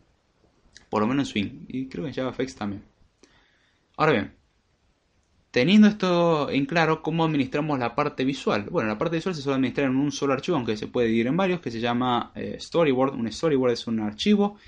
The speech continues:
en el cual se desarrolla todo visualmente y uno va haciendo, es un interface builder en el cual uno va agregando cosas, va, con el interface builder dentro de un storyboard va agregando view controllers.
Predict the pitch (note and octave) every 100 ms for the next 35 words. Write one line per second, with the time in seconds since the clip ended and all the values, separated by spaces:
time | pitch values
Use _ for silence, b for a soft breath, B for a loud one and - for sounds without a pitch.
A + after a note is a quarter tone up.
0 | B - B2+ D#3+ - C#3 C3 B2 E3 E3
1 | - - A3 F#3 D#3+ C#3+ A#2+ G#2 G#2 A2+
2 | D3 C#3+ C#3+ C3+ C3 C#3+ C3+ - - -
3 | A#2+ G#2+ - A2 - C3 B2+ C3+ B B
4 | B B A2 A2+ A#2+ A2 A2+ A2 A2 G#2+
5 | A2+ G#2+ A2 G#2 - - - - A#2 A#2+
6 | A2+ G#2+ G#2 A2 A2 A#2 A2 G#2+ B2 B2
7 | A2 G#2+ A#2 A#2 A#2 A2+ A2 A2+ B2+ B2+
8 | B B B B2+ C3 B2+ A2+ A2 F#3 C#3
9 | C#3 -